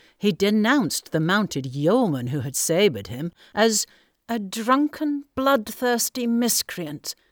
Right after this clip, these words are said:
though in the hurry, excitement, and agitation attending his own withdrawal from the press by Mister Mabbott, he had failed to identify his pursuer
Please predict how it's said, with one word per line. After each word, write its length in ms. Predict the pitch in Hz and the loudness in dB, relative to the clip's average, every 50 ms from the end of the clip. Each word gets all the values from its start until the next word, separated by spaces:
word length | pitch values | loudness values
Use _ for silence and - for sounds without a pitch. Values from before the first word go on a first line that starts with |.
| _ _ _ _ _ _ _ | _ _ _ _ _ _ _
though 400 | - 143 165 196 196 180 151 151 | -6 0 4 4 6 6 4 4
in 140 | 151 151 147 | 2 0 0
the 140 | 135 143 123 | 0 -2 -4
hurry, 480 | - - 196 214 196 156 156 170 185 | 0 2 4 4 6 4 4 2 0
excitement, 800 | 202 180 135 - - - - 180 180 180 - - 185 175 175 - | -2 -4 -6 -4 -4 0 0 2 0 0 -2 -4 -4 -4 -4 -4
and 120 | 151 147 143 | -4 0 2
agitation 800 | 170 175 165 139 147 135 - - 208 214 233 233 220 - 139 131 | 2 2 2 0 -4 -6 -4 -2 -2 0 0 0 -2 -4 -4 -4
attending 500 | 139 135 - - 165 165 160 151 156 151 | -6 -6 -4 -4 -2 0 0 0 0 0
his 140 | 143 139 156 | 0 0 0
own 240 | 165 165 165 156 | 0 0 0 -2
withdrawal 560 | 139 139 131 - - - 165 151 151 147 139 131 | -2 -4 -6 -8 -8 -4 -2 0 0 0 -2 -4
from 220 | - - 139 135 | -6 -6 -6 -6
the 80 | 131 127 | -6 -8
press 460 | - - - 262 247 131 - - - | -10 -8 -6 -4 -4 -2 -4 -6 -4
by 200 | - 147 147 143 | -2 -2 0 0
Mister 320 | 139 139 127 - - 135 | -2 -2 -4 -4 -4 -4
Mabbott, 640 | 127 127 131 139 151 196 262 240 135 - 123 - - - _ _ _ _ | -2 -2 -2 0 0 0 0 -2 -2 -4 -8 -10 -14 -18 _ _ _ _
he 140 | - 196 185 | 0 0 2
had 160 | 185 180 143 | 2 0 -2
failed 500 | - - - 233 262 277 233 165 143 143 | -6 -2 0 2 4 4 4 2 2 0
to 120 | - 165 160 | 0 0 2
identify 720 | 170 185 170 202 196 202 190 214 208 - - 214 214 214 | 2 2 2 0 -2 0 -2 -4 -4 -2 0 0 0 2
his 180 | 208 220 214 | 0 -2 -4
pursuer 720 | - - 208 196 - - - 254 294 294 185 143 165 190 | -4 -6 -6 -6 -4 -6 -4 -4 -2 0 0 0 0 -2